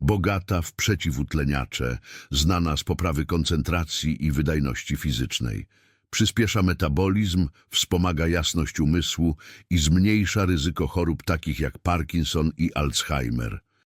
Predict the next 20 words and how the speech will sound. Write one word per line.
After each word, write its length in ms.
Naturalne 600
herbaty, 800
zielona, 640
biała, 560
ziołowe, 720
dostarczają 760
przeciwutleniaczy 1300
i 120
bioaktywnych 720
związków, 640
które 280
pomagają 680
zmniejszać 720
stany 360
zapalne 600
i 120
wspierać 680
równowagę 640
metaboliczną. 880
Herbaty 680